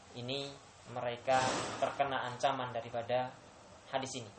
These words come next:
Abghadur rijal, orang yang paling dimurka oleh Allah Subhanahu wa taala. Menghidupkan kembali ini saja mendapatkan kemurkaan yang sedemikian rupa. Bagaimana dengan orang-orang yang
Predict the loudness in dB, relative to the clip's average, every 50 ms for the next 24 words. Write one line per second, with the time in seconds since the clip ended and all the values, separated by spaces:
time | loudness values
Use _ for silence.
0 | -14 -14 -16 -20 -20 -20 -20 -20 -20 -20 -20 -20 -20 -20 -20 -20 -20 -20 -20 -20
1 | -20 -20 -20 -20 -20 -20 -20 -20 -20 -20 -20 -20 -20 -20 -20 -20 -14 -2 4 4
2 | 4 6 4 2 2 4 4 2 2 0 -6 -6 -8 -2 2 4 4 4 4 0
3 | -6 -14 -18 -18 -18 -18 -20 -20 -20 -20 -20 -20 -20 -20 -20 -20 -20 -20 -18 -10
4 | -6 -4 -4 -2 -4 -4 -6 -6 -4 0 0 0 -2 -2 -6 -8 -8 -8 -8 -8
5 | -6 -4 -4 -4 -4 -6 -8 -10 -12 -12 -12 -12 -14 -14 -18 -18 -18 -18 -18 -20
6 | -20 -20 -20 -20 -20 -20 -18 -18 -18 -18 -16 -18 -18 -18 -20 -20 -20 -20 -20 -20
7 | -20 -20 -20 -20 -20 -20 -20 -20 -20 -20 -20 -20 -20 -20 -20 -20 -20 -20 -20 -20
8 | -20 -20 -20 -20 -20 -18 -16 -4 2 2 4 4 4 4 2 4 8 8 8 8
9 | 10 8 12 12 12 12 12 12 12 6 2 0 -2 -4 -8 -8 -6 -4 -2 0
10 | 4 6 8 8 12 10 10 10 10 8 10 10 10 10 8 8 8 8 6 6
11 | 6 4 2 2 2 2 4 6 6 6 6 6 4 2 2 2 -2 -2 -2 -2
12 | -2 2 2 2 2 2 0 4 4 6 8 8 6 8 8 8 8 8 8 8
13 | 6 6 6 8 8 8 8 8 10 8 8 10 10 10 8